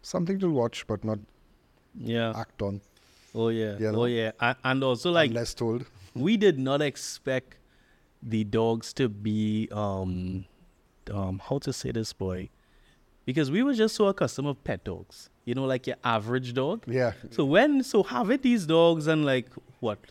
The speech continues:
Speaker 2: let's say, like, twelve months into Sambo, when we started to, like, go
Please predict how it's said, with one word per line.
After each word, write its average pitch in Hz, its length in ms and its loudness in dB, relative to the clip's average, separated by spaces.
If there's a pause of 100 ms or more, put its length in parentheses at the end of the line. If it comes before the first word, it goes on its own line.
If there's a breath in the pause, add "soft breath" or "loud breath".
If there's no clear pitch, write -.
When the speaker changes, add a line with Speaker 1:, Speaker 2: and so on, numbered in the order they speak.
(300 soft breath)
Speaker 2:
let's 127 200 -2
say, 143 100 2
like, 127 240 0
twelve 135 320 0
months 131 260 -2
into 131 240 -2
Sambo, 113 520 -2 (380 soft breath)
when 120 120 -2
we 131 100 0
started 117 440 -2
to, 131 100 0
like, 113 300 -2
go 123 380 2